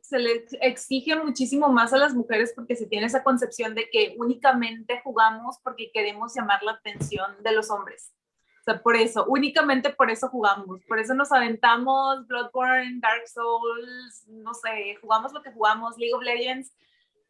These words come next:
Para eso, únicamente, no nos divertimos, no, no encontramos los juegos interesantes, o sea, lo hacemos únicamente y exclusivamente para que los hombres, este, nos presten atención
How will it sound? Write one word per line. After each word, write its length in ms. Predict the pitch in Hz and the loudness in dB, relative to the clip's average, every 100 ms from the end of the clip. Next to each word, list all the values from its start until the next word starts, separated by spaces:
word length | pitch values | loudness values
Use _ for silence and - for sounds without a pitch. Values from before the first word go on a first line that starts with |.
| _ _ _ _ _ _ _ _ _ | _ _ _ _ _ _ _ _ _
Para 240 | 285 311 392 | 2 2 2
eso, 300 | 415 277 247 | 0 -2 -2
únicamente, 520 | 285 311 330 330 311 | -12 -6 -4 -2 -2
no 100 | 254 | 0
nos 140 | 262 302 | 0 0
divertimos, 840 | 349 269 - 247 262 185 - - _ _ _ _ _ | 2 0 -2 -6 -4 -6 -10 -18 _ _ _ _ _
no, 220 | 240 247 | 0 2
no 240 | 247 247 247 | 4 2 2
encontramos 560 | 254 294 277 262 277 | 2 2 4 2 0
los 100 | 277 | -8
juegos 220 | 254 240 | -6 -4
interesantes, 580 | 262 240 208 214 208 208 | -2 0 0 -2 -4 -6
o 60 | 202 | 0
sea, 140 | 202 | 2
lo 100 | 202 | 2
hacemos 320 | 214 226 240 - | 0 -2 -2 0
únicamente 720 | 285 302 320 269 277 277 320 | 0 4 2 4 2 -2 -2
y 180 | 262 262 | 2 2
exclusivamente 1400 | 247 - - 302 302 311 - 311 311 311 302 302 285 349 381 381 _ _ _ _ _ _ | 0 -12 2 4 6 4 2 2 6 6 4 -2 -4 -4 -4 -4 _ _ _ _ _ _
para 200 | 254 233 | 2 4
que 80 | 233 | 0
los 160 | 226 | -2
hombres, 440 | 220 226 254 285 - | -4 -2 -2 -2 -6
este, 840 | - 233 233 - 214 190 180 185 214 | -6 -6 -8 -2 0 2 0 -4 -2
nos 160 | 226 | -2
presten 320 | 233 214 214 226 | 0 -2 2 0
atención 580 | 220 190 - - - | 0 -8 -12 -16 -20